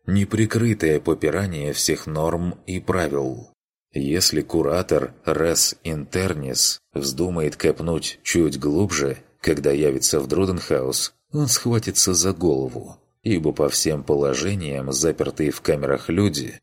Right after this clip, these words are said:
будут казнены без суда и, собственно, следствия как такового. Примечание. Куратор Рес Интернис. Попечитель внутреннего положения.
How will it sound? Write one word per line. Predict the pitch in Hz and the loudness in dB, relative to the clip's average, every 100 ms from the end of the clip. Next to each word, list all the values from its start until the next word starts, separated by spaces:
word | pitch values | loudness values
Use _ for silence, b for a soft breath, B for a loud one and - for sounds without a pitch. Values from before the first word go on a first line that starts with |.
| _ | _
будут | - 73 101 98 - | -4 0 2 2 0
казнены | 95 82 87 87 92 | 0 0 -2 -2 -2
без | 76 73 87 - | -2 0 2 0
суда | - 90 80 76 65 - - _ | 0 -2 2 2 0 -6 -20 _
и, | 71 67 | -2 -2
собственно, | 60 80 - - 71 69 71 69 - - | 2 0 0 -2 -4 -4 -6 -8 -10 -4
следствия | - 120 98 - - 73 65 64 | -2 0 0 2 0 2 0 -2
как | - 80 - | 0 -2 0
такового. | 78 - 82 78 65 60 - - _ _ _ _ _ - | -2 2 2 4 0 -4 -12 -18 _ _ _ _ _ -6
Примечание. | 90 92 90 - 65 64 - - - _ _ | -4 -2 -2 -2 -2 -8 -14 -16 -20 _ _
Куратор | - 71 71 85 - 107 107 - | -2 0 0 -2 -2 -2 -2 -2
Рес | 73 69 67 67 - - | -2 0 0 0 -2 -4
Интернис. | 82 78 76 71 67 67 - - - - _ _ _ - | -4 -4 0 0 0 -6 -4 -2 -2 -8 _ _ _ -2
Попечитель | 76 78 73 107 101 104 98 | 0 0 -2 -2 0 0 0
внутреннего | 82 90 90 85 85 85 80 82 | -2 -2 -2 -2 -2 -2 2 2
положения. | 82 78 73 73 67 65 - 50 - | 2 2 0 -2 -2 -8 -12 -16 -20